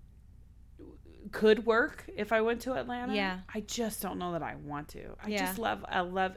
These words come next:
Speaker 1: everything about the community here in L A. I totally vibe with.
Speaker 2: Yeah. Well, last fall we were actually very strongly considering moving to Raleigh.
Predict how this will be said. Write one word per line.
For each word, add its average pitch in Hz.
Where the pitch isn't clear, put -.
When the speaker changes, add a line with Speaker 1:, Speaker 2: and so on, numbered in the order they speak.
Speaker 1:
everything 247
about 180
the 170
community 156
here 156
in 147
L 139
A. 143
I 151
totally 151
vibe 143
with. -
Speaker 2:
Yeah. 202
Well, 277
last 311
fall 269
we 233
were 226
actually 196
very 208
strongly 170
considering 165
moving 165
to 170
Raleigh. 160